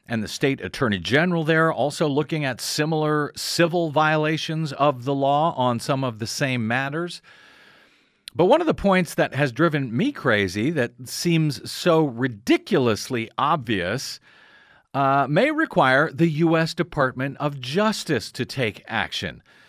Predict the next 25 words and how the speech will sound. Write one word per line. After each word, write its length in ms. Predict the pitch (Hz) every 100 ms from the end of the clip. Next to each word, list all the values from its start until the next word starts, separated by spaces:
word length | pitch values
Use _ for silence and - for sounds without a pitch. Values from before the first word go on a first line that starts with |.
| _ _ _
now 260 | 131 143 139
that 260 | 135 131 -
Attorney 360 | 127 - 139 131
General 340 | 123 143 135
Merrick 320 | 127 123 120
Garland 500 | 110 247 254 143 127
is 220 | - 156 -
finally 540 | 143 127 117 113 113
in 160 | 98 95
place. 480 | - 233 - - - - - -
That 200 | 175 254
would 220 | 247 165
be 300 | 170 160 160
a 280 | - 127 123
criminal 540 | 117 277 311 277 156
conspiracy 760 | - 143 113 - 110 101 - 233
for 160 | 254 151
which 280 | 127 123
Donald 320 | - 147 143 113
Trump's 260 | 147 120
personal 500 | - 302 302 - 135
lawyer, 320 | 127 208 135
Michael 360 | 117 139 156 120
Cohen, 340 | - 233 160
has 240 | 131 143